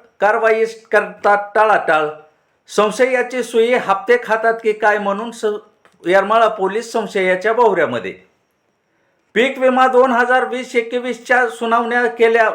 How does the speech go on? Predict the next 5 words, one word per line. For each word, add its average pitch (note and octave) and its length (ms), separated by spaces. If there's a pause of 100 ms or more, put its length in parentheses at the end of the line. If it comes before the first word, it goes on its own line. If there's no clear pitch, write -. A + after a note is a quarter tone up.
उच्च G#3 220
न्यायालयाने A3 1000 (480)
पूर्ण. G#3+ 460 (2500)
संभाजीनगर A#3+ 840
खंडपीठाने A3+ 960